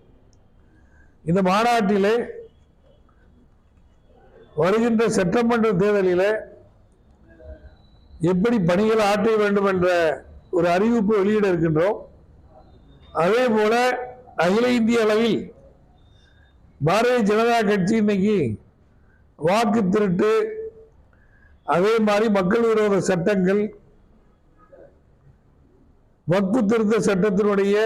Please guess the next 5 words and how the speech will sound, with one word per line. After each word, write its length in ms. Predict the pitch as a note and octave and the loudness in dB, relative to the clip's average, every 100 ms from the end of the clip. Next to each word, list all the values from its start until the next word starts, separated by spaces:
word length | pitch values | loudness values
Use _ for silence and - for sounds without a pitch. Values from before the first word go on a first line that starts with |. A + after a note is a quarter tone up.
| A3 A3 - _ _ - - | -2 -4 -14 _ _ -20 -6
தீர்ப்பு 420 | F#3+ A#3 G3+ F#3+ A#3 A#3 | -2 0 0 0 0 0
உச்ச 220 | E3 A3 A3+ | 0 0 0
நீதிமன்றத்தில் 680 | A3 G#3+ G3+ G3 E3+ F3+ G#3 A3 - _ _ _ _ _ _ _ _ _ | 0 0 0 0 0 0 0 -2 -10 _ _ _ _ _ _ _ _ _
இருக்கக்கூடிய 600 | E3 A3 G3 A#3+ G#3 A3 G#3+ | -2 0 0 0 0 0 2
நிலையிலேயே 580 | F#3 G#3+ G#3+ G3+ F#3 G3 | 2 0 0 0 0 0